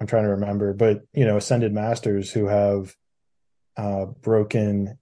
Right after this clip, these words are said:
you know, I don't wanna say that either, 'cause that could be,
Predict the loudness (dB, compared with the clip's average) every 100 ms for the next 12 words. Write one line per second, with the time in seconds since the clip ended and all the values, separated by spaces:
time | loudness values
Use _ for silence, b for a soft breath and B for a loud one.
0 | -8 -4 -4 -6 -12 -14 _ _ _ _
1 | _ _ _ _ -6 -4 -4 -6 -6 -4
2 | -4 -4 -4 -4 -6 -6 -8 -8 -8 -8
3 | -12 -14